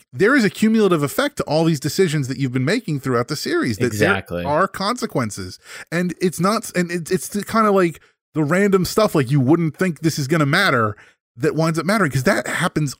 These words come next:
Speaker 1: all the time. Like, you know, you, you,
Speaker 2: Mm-hmm.
Speaker 1: you, you make some dumb decision in life, and then you're like, "Oh, hey, like, you know, how did that come back to bite me in the ass?" But
Speaker 2: Yeah.
Speaker 1: you,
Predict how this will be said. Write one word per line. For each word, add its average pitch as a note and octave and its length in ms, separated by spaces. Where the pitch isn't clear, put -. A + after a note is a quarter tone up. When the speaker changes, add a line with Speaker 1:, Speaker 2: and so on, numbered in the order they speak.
Speaker 1:
all C#4+ 180
the E3+ 120
time. B2+ 420
Like, A#2 160
you E3 80
know, C#3+ 60
you, D#3 160
you, E3 140
Speaker 2:
Mm-hmm. G3 120
Speaker 1:
you, C4+ 120
you F3+ 100
make F#3 160
some F3+ 200
dumb F3 180
decision F3 540
in D#3 220
life, G3+ 400
and D#3 120
then D#3 120
you're D#3 80
like, D3+ 100
"Oh, E3 140
hey, E3+ 160
like, B2 180
you C3 100
know, A#2+ 40
how C#3 140
did D3+ 100
that D#3+ 140
come D#3+ 100
back C3+ 140
to B2 80
bite A2 180
me A#2 80
in A2+ 80
the A2 120
ass?" - 420
But B2+ 320
Speaker 2:
Yeah. E2 220
Speaker 1:
you, F3+ 100